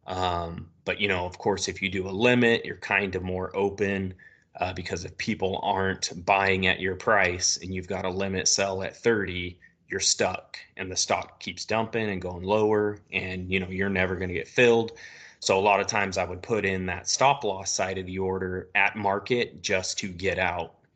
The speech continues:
even though it wasn't exact. I didn't wanna be caught, like, you know, holding the shares as this thing dumped or, like, gapped down or did something crazy below my stop order. Um, but it was a nice way of just, like, from the very start,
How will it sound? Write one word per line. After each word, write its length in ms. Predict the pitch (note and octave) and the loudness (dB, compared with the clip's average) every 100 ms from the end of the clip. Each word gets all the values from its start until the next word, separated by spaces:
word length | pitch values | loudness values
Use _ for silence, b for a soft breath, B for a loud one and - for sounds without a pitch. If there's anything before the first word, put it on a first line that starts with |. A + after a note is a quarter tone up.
| - | -10
even 180 | F#2+ G2 | -6 -2
though 160 | F#2+ | -2
it 80 | F#2+ | -2
wasn't 280 | F#2 F#2+ F2+ | -4 -4 -6
exact. 520 | E2 A#2 A2 G#2 - - | -2 2 4 2 -4 -6
I 120 | F#2+ | -4
didn't 220 | G2 F#2 | -4 -8
wanna 220 | F#2+ F#2 | -8 -8
be 180 | E2+ F#2+ F2 | -10 -14 -12
caught, 460 | - F#2+ F#2 - | -4 -2 -2 -8
like, 420 | F#2 G2 - - b b b b b | -10 -8 -10 -10 b b b b b
you 100 | G2 | -8
know, 80 | F#2 | -8
holding 440 | - A#2 G2 F#2+ F2+ | -2 0 2 -2 -4
the 80 | |
shares 520 | F#2 G#2 G2 F#2+ F#2 - | -2 2 2 2 -2 -4
as 240 | F2+ F2+ | -6 -8
this 200 | F#2 - | -8 -6
thing 280 | G2 F2+ F2 | -6 -6 -4
dumped 500 | F#2+ F#2 F#2 - - - | -4 -4 -6 -12 -18 -10
or, 140 | F#2 F#2+ | -8 -4
like, 260 | F#2 - | -4 2
gapped 320 | G#2 F2+ - | 2 2 -2
down 360 | G#2+ F#2 F#2 F2+ | -2 0 -2 -6
or 80 | F2+ | -8
did 180 | G2 F#2 | -10 -8
something 260 | G2+ D#2+ | -10 -12
crazy 600 | E2+ G#2 F#2 E2+ F2 F2 - b b b - | -10 -6 -6 -8 -12 -14 -18 b b b -8
below 420 | F#2 F#2+ F#2 F2+ | -4 -2 -2 -2
my 140 | F#2 | -6
stop 400 | F2 G#2+ G2+ G#2 | -4 0 0 0
order. 400 | A#2 A#2+ B2+ C3 b b b - | -2 -2 -4 -6 b b b -8
Um, 540 | F#2 F2+ F2 E2+ F2 - _ _ - - - | -2 0 0 -4 -8 -14 _ _ -10 -8 2
but 120 | G#2 | 2
it 80 | G#2+ | 2
was 160 | A2 | 0
a 40 | G#2+ | 2
nice 300 | A#2 A2 G#2+ | 2 2 0
way 320 | G#2+ G#2+ G#2 | 4 4 4
of 140 | F2+ | 2
just, 260 | G2+ F#2+ - | -2 -4 -4
like, 340 | F#2+ F#2+ - | -6 -10 -14
from 280 | _ G#2 F#2+ | _ -6 -4
the 100 | F#2 | -2
very 260 | F#2+ F#2 F#2+ | -2 -2 -2
start, 640 | - A2 G#2+ G#2 - | 0 4 4 2 -2